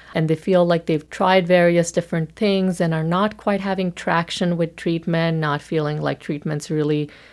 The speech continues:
fitting their needs or progressing them around their goals. That can be a wonderful time to consider a comprehensive assessment program,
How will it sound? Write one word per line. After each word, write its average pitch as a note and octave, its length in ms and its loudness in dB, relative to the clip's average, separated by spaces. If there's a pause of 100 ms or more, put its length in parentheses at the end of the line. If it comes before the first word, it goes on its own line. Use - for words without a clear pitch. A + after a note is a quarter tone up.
(140)
fitting G3+ 460 4
their F#3 200 6
needs F3 640 2
or E3 240 2
progressing D#3+ 720 0
them F3 180 0
around E3+ 380 0
their E3+ 160 0
goals. E3+ 600 0 (400)
That F#3 180 2
can G3+ 160 2
be G3 160 2
a F3 60 6
wonderful E3+ 680 2 (400)
time E3+ 320 2
to E3+ 100 -2
consider F3+ 640 2
a E3+ 80 2
comprehensive F3 640 -4
assessment E3 500 -4
program, D#3+ 640 -2